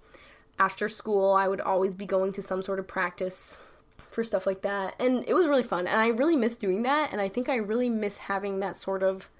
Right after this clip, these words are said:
like, structure to my life. Like, I just really miss doing a sport so bad. 'Cause I, I love to do, like, gymnastics and, like, flips. And, like,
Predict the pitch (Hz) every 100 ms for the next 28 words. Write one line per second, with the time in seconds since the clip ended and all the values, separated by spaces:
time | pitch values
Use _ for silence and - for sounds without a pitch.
0 | _ _ _ _ _ _ - 277 - -
1 | - - 247 247 285 294 285 254 233 247
2 | 208 196 214 254 233 226 - 226 226 214
3 | - - 202 202 - - 214 208 208 208
4 | 185 185 190 190 185 208 208 202 - 202
5 | 202 185 185 196 214 233 - - - -
6 | _ - 247 196 - 190 190 190 185 185
7 | - 196 - 190 180 - 180 - - -
8 | 202 185 - - 196 - - - 196 190
9 | 185